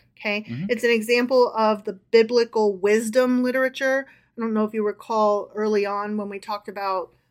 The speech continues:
Speaker 1: um, the different, uh, types of books of the Bible. There's, um, the prophets, and then there's the writings, like the wisdom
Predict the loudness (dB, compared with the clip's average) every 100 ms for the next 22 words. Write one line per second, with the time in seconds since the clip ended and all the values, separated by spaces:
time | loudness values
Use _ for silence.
0 | _ -6 -2 -2 -4 -8 -6 -6 -4 -8
1 | -8 _ _ _ _ -6 -2 -2 -2 -6
2 | 0 0 0 -6 -4 -4 -4 -6 -6 -6
3 | -6 -4 -2 -2 -2 -4 -4 -2 -2 -2
4 | -6 -20 _ _ -6 -4 -4 -6 -14 -18
5 | _ -6 -2 -2 -4 -8 _ _ _ -2
6 | 4 6 4 -2 -4 -6 -12 -14 -10 -6
7 | -4 -2 -2 -4 -6 -8 -6 0 2 4
8 | 2 0 -4 -8 -8 -10 -6 -8 -4 -4
9 | -4 -6 -6 -8